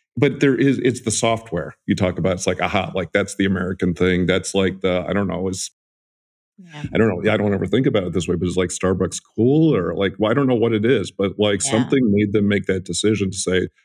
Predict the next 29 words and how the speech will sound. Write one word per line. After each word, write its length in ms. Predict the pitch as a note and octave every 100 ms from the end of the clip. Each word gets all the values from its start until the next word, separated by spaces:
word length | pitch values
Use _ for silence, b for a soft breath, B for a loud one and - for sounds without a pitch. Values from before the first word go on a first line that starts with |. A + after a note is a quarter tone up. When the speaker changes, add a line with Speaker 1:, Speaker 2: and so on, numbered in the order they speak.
| _
Speaker 1:
like, 140 | - A2+
"We've 160 | A#2+
got 240 | A#2 C3 C3
great 240 | A#2 A2
French 300 | - G2 -
coffee. 500 | E2+ F2 - D2+ D#2+ D#2
Like, 180 | F#2+ F2+ _ _
the 60 | -
French 240 | F#2+ A2
make 140 | B2 A#2+
good 160 | A2
coffee. 500 | A2+ A2+ A2 E2+ F2 - _ _ _
No, 360 | - D3+ C#3+ C3+ C3
to 80 | B2
hell 200 | G#2+ A#2+
with 160 | G#2+
that. 360 | G2+ G2 F#2+ F#2 _
Let's 140 | A2+ -
put 120 | F#2
a 60 |
Starbucks, 760 | - - F2+ E2+ E2+ E2 - - _ _ -
like, 200 | F#2 F2+
right 200 | G2+ F#2+
in 120 | F2
the 60 | G2
middle 260 | F#2 F2+ E2+
of 80 | E2
our 120 | E2
cul-, 260 | - F#2+